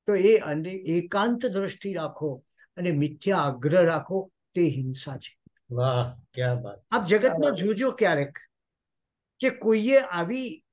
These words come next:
Speaker 1: અહિંસા અને હિંસાની વ્યાખ્યા આપી છે. આગ્રહો, પૂર્વગ્રહો, આત્યંતિક વિચારસરણી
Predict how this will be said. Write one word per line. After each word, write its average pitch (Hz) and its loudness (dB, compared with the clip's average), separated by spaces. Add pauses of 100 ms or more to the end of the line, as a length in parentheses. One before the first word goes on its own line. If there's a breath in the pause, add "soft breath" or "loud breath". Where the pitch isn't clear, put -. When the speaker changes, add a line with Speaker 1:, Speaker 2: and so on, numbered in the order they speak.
Speaker 1:
અહિંસા 190 0
અને 240 0
હિંસાની 165 -2
વ્યાખ્યા 147 -8
આપી 180 -10
છે. 208 -18 (1800)
આગ્રહો, 185 4
પૂર્વગ્રહો, 185 2
આત્યંતિક 180 -2
વિચારસરણી 196 -4